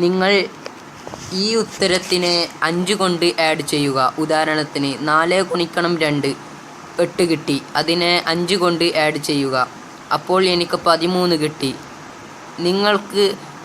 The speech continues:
എത്രയാണ് കിട്ടിയത് അത് നിങ്ങൾ കണക്കാക്കുക. ഇനി നമുക്ക് അടുത്ത സ്റ്റെപ്പിലേക്ക് ക-, പോകാം.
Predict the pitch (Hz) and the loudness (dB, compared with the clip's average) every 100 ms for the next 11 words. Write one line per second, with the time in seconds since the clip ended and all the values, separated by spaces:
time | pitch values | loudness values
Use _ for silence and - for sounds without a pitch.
0 | 170 - 180 180 170 170 160 160 - 156 | -4 0 2 4 4 2 0 -2 0 0
1 | 139 131 - - - - - - - - | 0 -2 -6 -16 -18 -18 -18 -18 -18 -18
2 | - - 156 180 180 180 165 165 156 151 | -6 -2 2 2 2 2 0 0 0 0
3 | 139 139 131 127 - - - - - - | -2 0 0 0 -2 -10 -18 -18 -18 -18
4 | - - - 160 190 208 196 185 175 160 | -18 -18 -4 0 2 2 2 2 2 0
5 | 190 185 185 175 170 165 165 156 151 147 | -4 -4 -4 -4 -2 -2 -2 -2 -2 0
6 | 147 139 123 | 0 2 2